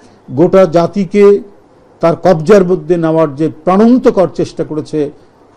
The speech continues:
বিগত পনেরো ষোলো বছরে, সেইখান থেকে মানুষ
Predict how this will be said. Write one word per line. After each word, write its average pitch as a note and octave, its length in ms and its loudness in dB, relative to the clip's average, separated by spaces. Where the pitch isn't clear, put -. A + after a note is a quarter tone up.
বিগত C#3+ 420 -2
পনেরো G3 260 2
ষোলো C#3 260 -4
বছরে, A2+ 420 -8
সেইখান E3+ 440 -4
থেকে E3 240 -8
মানুষ C#3+ 340 -6